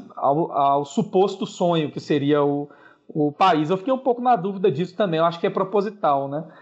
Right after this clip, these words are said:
Se, se o Brasil, é, enfim, né? Se, se, se refere ao sonho que não se realizou, né? Aquela história do Brasil, país do futuro, não sei o quê,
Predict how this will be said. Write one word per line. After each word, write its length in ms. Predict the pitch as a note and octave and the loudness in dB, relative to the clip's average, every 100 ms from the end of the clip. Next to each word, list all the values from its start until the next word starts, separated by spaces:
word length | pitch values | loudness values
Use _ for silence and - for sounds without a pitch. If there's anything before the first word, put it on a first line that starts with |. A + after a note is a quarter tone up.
| - - | -20 -20
Se, 760 | - - F#3 F3+ F3 D3 C3+ - | -20 -8 0 2 4 4 0 -8
se 180 | - - | -14 -8
o 20 | |
Brasil, 760 | D3 E3 D3 B2 D#3 F3 E3+ C#3 - - _ _ - | -2 2 2 0 0 2 2 -2 -8 -20 _ _ -4
é, 960 | D3 C#3+ C#3 C3 B2+ - - - D3+ F3 | 0 2 2 -2 -6 -10 -10 -8 -4 0
enfim, 480 | F#3 - D#3+ C#3 | -2 0 0 0
né? 220 | C#3 D#3+ D3+ | 0 0 -2
Se, 300 | E3+ D#3+ D#3 | 0 0 0
se, 200 | - E3 | -2 -2
se 160 | E3+ | 0
refere 380 | D#3+ E3+ F3 E3 | 0 0 0 0
ao 140 | E3 D3+ | 2 0
sonho 680 | - - F3 G3 A3 A3+ A3+ - - _ _ - | -6 -2 2 2 2 0 -2 -14 -20 _ _ -20
que 180 | _ E3 | _ 0
não 200 | D3+ E3+ | 2 2
se 140 | F3 E3 | 0 0
realizou, 680 | D#3+ D3+ C3 D3 F3+ A3 F#3 | 0 0 -2 2 2 4 2
né? 360 | E3+ G3 G#3 | 0 2 2
Aquela 340 | D3 - D3+ D3 | 0 0 2 0
história 580 | C#3 - C#3+ C#3+ C#3+ C#3 - _ | -2 0 2 4 2 -2 -8 _
do 80 | D3+ | -4
Brasil, 380 | D3 C#3 C3 D3 | 0 0 0 0
país 260 | D3 C#3 | 0 0
do 80 | C3+ | -2
futuro, 640 | - B2 - G#3 G#3+ E3 | -4 -4 -2 2 2 2
não 80 | C#3+ | -2
sei 220 | - D3+ | 0 0
o 60 | - | 0
quê, 380 | E3 G3 G#3+ | 2 2 2